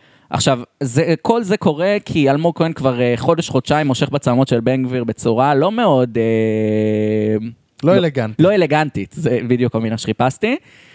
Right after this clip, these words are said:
Speaker 1: ולבן גביר קצת נמאס נראה, אז, אה, הוא מעיף אותו מה-, אה, מהוועדה לחוץ לביטחון,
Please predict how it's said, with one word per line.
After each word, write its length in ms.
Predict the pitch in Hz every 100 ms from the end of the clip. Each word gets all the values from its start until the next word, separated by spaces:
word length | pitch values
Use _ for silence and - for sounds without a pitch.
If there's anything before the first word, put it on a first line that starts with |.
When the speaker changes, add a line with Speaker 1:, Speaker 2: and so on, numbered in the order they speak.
| - - -
Speaker 1:
ולבן 600 | 113 110 147 147 170 185
גביר 120 | 175
קצת 240 | 175 165 156
נמאס 360 | 139 120 127
נראה, 280 | 156 151 185 381 - - - -
אז, 300 | 127 123 120
אה, 480 | 131 127 123 123 120 -
הוא 200 | 135 127
מעיף 280 | 143 156 151
אותו 260 | 160 143
מה-, 840 | 131 123 117 113 113 110 110 110 110
אה, 640 | - 113 110 107 104 104 107
מהוועדה 1120 | 110 - 113 113 117 123 120 113 113 110 110 107
לחוץ 280 | - -
לביטחון, 520 | 123 110 110 - 220